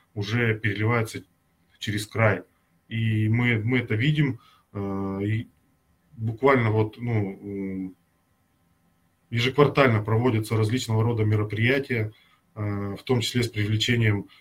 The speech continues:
правоохранительных органов этих регионов, прокуратуры и региональных властей, где-то дошло уже до губернаторов, да. Для понимания, порядка пяти-шести миллиардов официально только у нас, э, уходит, э, ущерб,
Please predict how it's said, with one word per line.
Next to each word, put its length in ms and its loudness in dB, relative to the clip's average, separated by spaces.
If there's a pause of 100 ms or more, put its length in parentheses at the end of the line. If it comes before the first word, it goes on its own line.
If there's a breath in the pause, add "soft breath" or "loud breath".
(140 loud breath)
правоохранительных 600 0
органов 380 0
этих 240 -6
регионов, 520 0
прокуратуры 760 -2
и 240 0
региональных 580 0
властей, 300 -4
где-то 300 -2
дошло 340 -8
уже 300 -6 (280 loud breath)
до 100 -4
губернаторов, 760 -2
да. 240 -2 (220 loud breath)
Для 140 0
понимания, 560 4 (680)
порядка 380 6
пяти-шести 680 -2
миллиардов 520 2
официально 500 -2
только 340 -10 (480)
у 80 -2
нас, 340 -2 (140)
э, 420 -2
уходит, 600 -2
э, 1080 -6 (400)
ущерб, 460 4